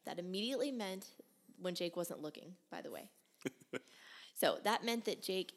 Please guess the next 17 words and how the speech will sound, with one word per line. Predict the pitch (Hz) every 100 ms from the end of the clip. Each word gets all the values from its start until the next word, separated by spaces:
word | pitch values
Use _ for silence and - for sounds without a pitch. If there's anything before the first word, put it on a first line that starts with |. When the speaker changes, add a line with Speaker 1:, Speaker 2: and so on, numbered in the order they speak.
| -
Speaker 1:
erupted | 190 175 175 214 247 254 254
in | - 208
screaming, | - 196 190 190
crying, | 190 180 180
tears. | 180 214 262 262 262 262 254 -
It | 208 160
was | 196 190
like | 180 175
his | - 175 -
life | 175 175 180 - - -
was | 175 170
over | 196 202 208 196 196 190
because | 190 - 185 185
of | -
pancakes. | 202 214 208 202 196 - -
And | 185 175
so | - 180 175 180